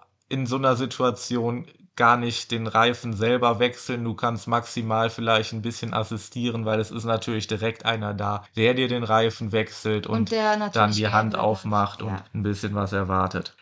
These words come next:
Speaker 1: Also so eine, ja, die ein oder andere Panne, irgendwas ist immer, irgendwas wird kommen und, äh,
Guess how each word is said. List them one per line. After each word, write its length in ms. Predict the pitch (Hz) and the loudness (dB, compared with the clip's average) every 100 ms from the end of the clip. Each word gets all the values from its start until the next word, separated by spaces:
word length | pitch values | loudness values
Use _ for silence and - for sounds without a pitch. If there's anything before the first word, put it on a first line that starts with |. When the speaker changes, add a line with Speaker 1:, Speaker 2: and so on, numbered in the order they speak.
| _ | _
Speaker 1:
Also 440 | - 117 123 117 113 | 2 4 4 2 -2
so 220 | 107 151 | 0 -2
eine, 520 | - 147 139 135 127 - _ | 0 0 2 2 0 -6 _
ja, 400 | 127 127 127 110 - - - | -2 4 4 4 0 -14 -6
die 120 | 131 | 2
ein 240 | 143 170 | 4 6
oder 200 | 165 127 | 6 6
andere 380 | 135 147 143 131 | 4 4 2 0
Panne, 360 | - 131 131 120 | 2 2 2 0
irgendwas 840 | 160 175 175 160 120 123 - - - | 4 4 6 4 6 4 4 -8 -6
ist 360 | 139 - - 175 | -6 -6 -4 2
immer, 360 | 185 190 180 | 6 6 4
irgendwas 680 | 147 151 151 127 127 123 120 | 4 2 2 2 0 0 -2
wird 380 | 131 127 - - | -2 -2 -8 -14
kommen 460 | - 147 156 156 156 | -2 0 2 0 -2
und, 360 | 123 127 123 113 | 0 0 0 0
äh, 380 | 123 120 117 | 2 4 2